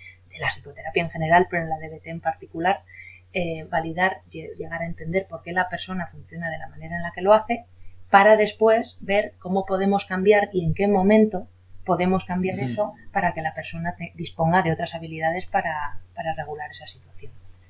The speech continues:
Speaker 1: Entonces,
Speaker 2: Claro.
Speaker 1: esa sería como la, la esencia de la D B T, el intentar,
Speaker 2: Ujú.
Speaker 1: pues, la aceptación y el cambio, que al final es un principio que seguimos igual en otro tipo de se-, de psicoterapias,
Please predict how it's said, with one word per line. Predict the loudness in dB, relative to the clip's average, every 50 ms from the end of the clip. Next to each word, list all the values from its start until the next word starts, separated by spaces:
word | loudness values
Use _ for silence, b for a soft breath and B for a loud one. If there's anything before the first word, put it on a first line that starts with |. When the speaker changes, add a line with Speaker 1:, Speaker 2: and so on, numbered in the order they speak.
| b b b b b -20 -20 -20 -20 -10 -6
Speaker 1:
Entonces, | -6 -4 -2 -2 -2 -2 -2 -2
Speaker 2:
Claro. | -4 -4 -4 -6 -10
Speaker 1:
esa | -6
sería | -4 0 2 2 4
como | 4 4 4 6
la, | 4 4 4 2 0 -2 0
la | 4 6 6 6 6
esencia | 4 2 2 2 2 0 0
de | 2
la | 4 4 2
D | 2 0
B | -8 -12
T, | -14 -14 -12
el | -10 -10
intentar, | -10 -10 -10 -4 0 2 4 4 4 2
Speaker 2:
Ujú. | -2 -8 -14 -20 -18 -14
Speaker 1:
pues, | -10 -2
la | -2 -2
aceptación | -2 -2 -6 -8 -8 -6 -4 -2 0 0
y | 0
el | -2 2
cambio, | 2 2 4 6 6 6 4 4 -2 -10 -20 -20 -18 -18 -16 -18 -18 -20 -20 -20 -18 -20 -20 -20 -20 -20 -8
que | -4 -2
al | -2 -2 -2
final | -2 2 6 6 6 6 4 B B B B
es | -2 2
un | 2 4 4
principio | 4 2 2 2 2 4 4 2 2
que | 0
seguimos | -4 -4 -4 -2 -2 -2 -4
igual | -4 2 4 4 4 4
en | 0 -2
otro | -2 -4 -6 -4
tipo | -4 -6 -6 -4
de | -8 -8
se-, | -8 -8 -12 -14 -14 -16 -16
de | -14 -12 -12
psicoterapias, | -12 -10 -10 -8 -4 2 2 2 8 8 8 8 8